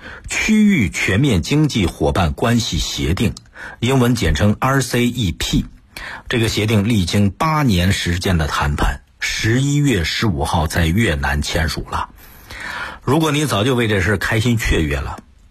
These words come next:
说明什么？你有品位啊，是个明白人，知道这事儿的价值。如果您还不是特别清楚，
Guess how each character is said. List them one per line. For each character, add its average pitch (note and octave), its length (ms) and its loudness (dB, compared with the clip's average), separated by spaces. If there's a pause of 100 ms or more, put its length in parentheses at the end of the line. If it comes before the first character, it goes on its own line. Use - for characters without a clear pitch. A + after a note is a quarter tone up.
(340)
说 - 160 -2
明 G2 160 4
什 E2 100 0
么？ D2+ 220 -2 (240)
你 F2+ 260 2
有 G#2 160 0
品 D#2+ 300 -2
位 F2+ 160 2
啊， C2+ 180 -6
是 - 160 -2
个 F2 120 0
明 D#2 200 2
白 F2 140 2
人， C#2 220 -4 (220)
知 A2 200 0
道 G2+ 120 2
这 F#2 120 0
事 G2+ 140 0
儿 E2 80 2
的 E2+ 60 0
价 D2 300 -2
值。 - 300 -8 (600)
如 G2+ 160 0
果 F#2+ 120 2
您 F#2+ 140 4
还 F#2 140 0
不 - 240 -4
是 B2+ 160 -2
特 - 180 -2
别 A#2 140 0
清 D3 260 0
楚， - 160 -8